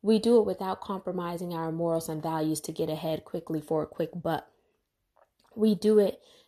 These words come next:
the right way and we feel good about it. So think about it. When somebody asks you about your story, I want you to think about telling them the pain that you went through,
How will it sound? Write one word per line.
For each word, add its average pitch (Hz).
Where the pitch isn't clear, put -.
the 190
right 190
way 175
and 180
we 190
feel 190
good 190
about 165
it. 170
So -
think 208
about 180
it. -
When 185
somebody 208
asks 202
you 180
about 190
your 180
story, 220
I 269
want 294
you 214
to 208
think 208
about 185
telling 185
them 165
the -
pain 185
that 165
you 180
went 170
through, 165